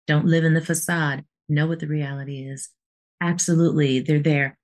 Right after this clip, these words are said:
There is also that self facade that we talked about in one of the episodes you can go back and listen to. Like,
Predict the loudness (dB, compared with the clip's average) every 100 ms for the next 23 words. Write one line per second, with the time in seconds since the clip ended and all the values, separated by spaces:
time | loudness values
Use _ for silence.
0 | _ _ _ -20 _ _ -2 0 2 0
1 | -2 -4 -4 -4 -4 -6 -6 -6 -8 -10
2 | -12 -8 -8 -6 -8 -10 -8 -6 -4 -4
3 | -4 -4 -2 -2 -2 -2 -2 -2 -6 -10
4 | -12 -10 -8 -8 -8 -12 -6 -6 -6 -6
5 | -4 -2 -2 -4 -8 -6 -6 -8 _ _
6 | _ -8 -8